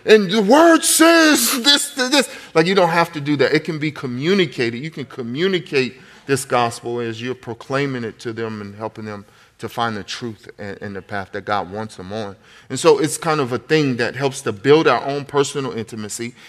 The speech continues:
as we get to know God, as we see certain opportunities,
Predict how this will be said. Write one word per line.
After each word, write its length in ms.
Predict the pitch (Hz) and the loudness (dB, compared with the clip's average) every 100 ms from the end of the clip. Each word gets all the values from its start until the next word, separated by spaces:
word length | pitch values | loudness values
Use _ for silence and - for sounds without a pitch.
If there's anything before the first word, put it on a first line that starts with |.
| - | -12
as 120 | 117 | -8
we 80 | 117 | -6
get 200 | 113 123 | -2 -2
to 100 | 135 | -2
know 220 | 120 123 | -2 -2
God, 400 | 120 110 107 110 - - - | -2 -4 -4 -6 -12 -20 -14
as 120 | 120 | -10
we 140 | 123 | -6
see 380 | 117 - 156 156 | -4 -2 -2 -4
certain 340 | 135 147 127 123 | -4 -2 -2 -2
opportunities, 880 | 120 117 - 160 156 117 113 113 | -4 -6 -10 -8 -6 -6 -6 -10